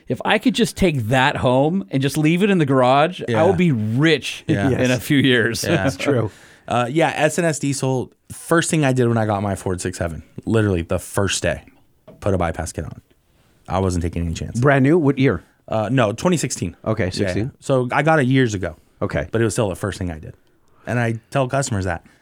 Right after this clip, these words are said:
Speaker 3: Now, n-, let me ask you this. So being inside, and this is great because I was gonna ask you some of the things, like, what, m-, the main question I wanted to ask you was, like, what are the most common problems? But we're getting to all these,
Speaker 2: Yeah,
Speaker 3: which is
Speaker 2: yeah,
Speaker 3: great. So
Speaker 2: yeah.
Speaker 3: w-, with the C P four,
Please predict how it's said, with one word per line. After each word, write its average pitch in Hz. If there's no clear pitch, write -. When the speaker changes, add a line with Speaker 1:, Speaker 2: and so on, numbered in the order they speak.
Speaker 3:
Now, 196
n-, 190
let 196
me 208
ask 170
you 156
this. 120
So 135
being 147
inside, 101
and 151
this 220
is 202
great 165
because 131
I 170
was 180
gonna 147
ask 131
you 127
some 143
of 131
the 117
things, 117
like, 123
what, 135
m-, 147
the 143
main 165
question 147
I 123
wanted 123
to 135
ask 160
you 92
was, 117
like, 107
what 160
are -
the 151
most 139
common 120
problems? 113
But 143
we're 151
getting 170
to 110
all 90
these, 87
Speaker 2:
Yeah, 196
Speaker 3:
which 151
is 139
Speaker 2:
yeah, 120
Speaker 3:
great. 131
So 170
Speaker 2:
yeah. 147
Speaker 3:
w-, 143
with 151
the 143
C 214
P 190
four, 127